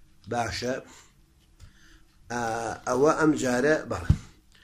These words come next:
کە ئەوان ئەڵێن نییە. ئەخە ئەوان وایە ئێژن حەنەفیەکان. ئێژن حکم الأصلی ثابت بالنص. ها، شافعیەکان ئەڵێن: "حکم الأصلی ثابت بی-، ثابت بالعلة."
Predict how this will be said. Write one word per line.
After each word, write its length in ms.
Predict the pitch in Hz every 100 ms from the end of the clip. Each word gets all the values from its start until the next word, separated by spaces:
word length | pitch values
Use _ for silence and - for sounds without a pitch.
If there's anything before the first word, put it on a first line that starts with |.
| - - _
کە 60 | - 113
ئەوان 220 | 151 143
ئەڵێن 280 | 127 147 147
نییە. 160 | 123 104
ئەخە 180 | - 160 -
ئەوان 160 | 165
وایە 220 | 175 127 113
ئێژن 220 | 110 110
حەنەفیەکان. 720 | - 113 101 107 90 98 - - - - - - 110
ئێژن 360 | 117 113 156 -
حکم 240 | 123 117 117
الأصلی 960 | 110 90 113 127 135 160 139 160 160 - - -
ثابت 460 | 151 151 - -
بالنص. 400 | 120 143 135 -
ها، 160 | 120 151
شافعیەکان 580 | - 123 120 123 151 151
ئەڵێن: 200 | 156 147 - - - - -
"حکم 320 | 165 - 139
الأصلی 440 | 131 127 127 160
ثابت 480 | 160 165 160 147 143
بی-، 340 | 143 151 127 -
ثابت 340 | 156 156 151
بالعلة." 600 | 147 156 170 131 95 87